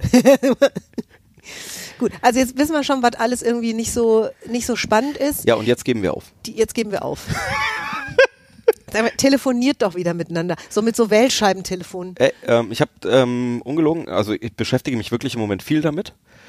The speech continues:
Speaker 2: Und, ähm, einer der großen Vorteile, die wir bei, ähm, beim Telefon haben, ist, dass wir die Latenz rausholen.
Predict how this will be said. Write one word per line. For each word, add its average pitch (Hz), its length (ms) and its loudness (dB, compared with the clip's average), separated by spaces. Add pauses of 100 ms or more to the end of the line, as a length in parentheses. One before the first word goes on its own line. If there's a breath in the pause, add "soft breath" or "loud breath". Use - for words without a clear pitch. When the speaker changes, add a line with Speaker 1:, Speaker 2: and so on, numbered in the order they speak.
(200 loud breath)
Speaker 2:
Und, 117 380 0
ähm, 110 580 4
einer 131 320 2
der 123 120 6
großen 117 460 -6
Vorteile, 151 500 0
die 113 160 -6
wir 117 120 4
bei, 101 560 4
ähm, 101 440 -6 (160)
beim 101 220 0
Telefon 139 460 -2
haben, 151 220 -2
ist, - 280 -6
dass - 180 -2
wir 123 100 2
die 113 100 -4
Latenz 113 640 0 (240)
rausholen. 87 600 0